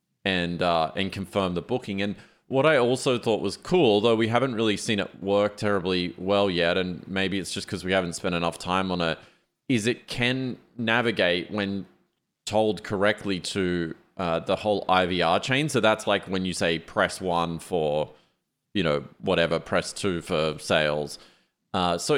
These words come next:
it, it can, in theory, accomplish a lot of tasks. And as we saw from <laughs> that,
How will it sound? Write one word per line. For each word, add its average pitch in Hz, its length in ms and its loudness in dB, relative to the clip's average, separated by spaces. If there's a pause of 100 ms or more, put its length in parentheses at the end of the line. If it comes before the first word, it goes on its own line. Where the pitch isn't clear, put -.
it, 165 200 2
it 165 140 -4
can, 190 560 -4
in 120 200 0
theory, 151 420 2
accomplish 104 720 0
a 120 60 0
lot 101 180 2
of 90 140 -2
tasks. 110 520 0
And 107 320 -2
as 127 220 0
we 135 80 0
saw 123 240 0
from 104 260 -4
<laughs> 104 80 2
that, 95 300 0